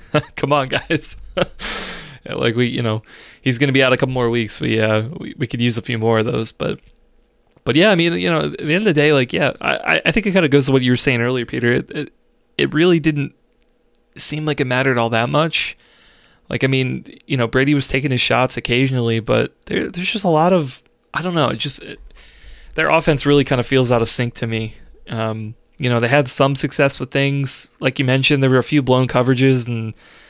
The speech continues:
you know, there was that, uh, pass interference call on Stevens that kinda got them down there, but, you know, the,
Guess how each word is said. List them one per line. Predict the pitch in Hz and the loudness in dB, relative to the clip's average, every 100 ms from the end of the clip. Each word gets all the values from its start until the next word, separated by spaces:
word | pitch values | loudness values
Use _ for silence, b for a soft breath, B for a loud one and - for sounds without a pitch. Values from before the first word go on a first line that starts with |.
| b b b | b b b
you | - | -2
know, | 117 | 2
there | 113 117 | 2 2
was | 117 | 2
that, | 113 107 | 0 0
uh, | 113 117 | 0 0
pass | - 123 127 | 0 -2 -2
interference | 123 113 120 123 | -4 -4 -4 -4
call | - 120 117 | -2 0 0
on | 110 | -2
Stevens | - 123 120 120 110 | -2 0 2 0 0
that | 110 | -2
kinda | - 113 | -2 -4
got | 110 113 | -2 -4
them | 110 113 | -4 -6
down | 117 117 | -4 -4
there, | 113 117 117 | -2 -2 -2
but, | 113 113 110 - b b b b b | -2 -2 -2 -8 b b b b b
you | - 147 | -6 -2
know, | 131 | -2
the, | 120 123 117 | 0 0 -2